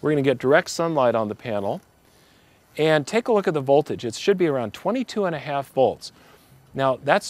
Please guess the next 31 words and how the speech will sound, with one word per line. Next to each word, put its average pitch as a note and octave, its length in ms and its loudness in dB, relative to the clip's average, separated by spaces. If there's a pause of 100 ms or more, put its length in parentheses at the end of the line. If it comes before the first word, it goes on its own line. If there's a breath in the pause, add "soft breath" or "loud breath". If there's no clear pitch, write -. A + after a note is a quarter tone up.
seems F3+ 300 -4
like D3 160 2
a C3+ 60 0
lot, D#3+ 360 4
but C3+ 80 -8
that's D#3+ 200 0
because D3 280 -4
there's A#2+ 200 -2
no C#3+ 320 2
load F3+ 360 4
on A#2 180 -2
the A#2+ 80 -4
panel. C3 340 -4
There's G#2 240 -4
no B2+ 120 0
battery A#2 480 0
in A2 140 -4
the G#2+ 160 0
circuit. A2+ 420 -4 (1700 loud breath)
Now E3 240 6
what C#3 120 4
we A#2+ 100 2
can A2+ 160 -2
do G#2 280 6
is - 180 -2
connect B2+ 360 2
it C3+ 120 6
up C#3 160 6
to - 80 0
this C3 240 2
little, D3 240 8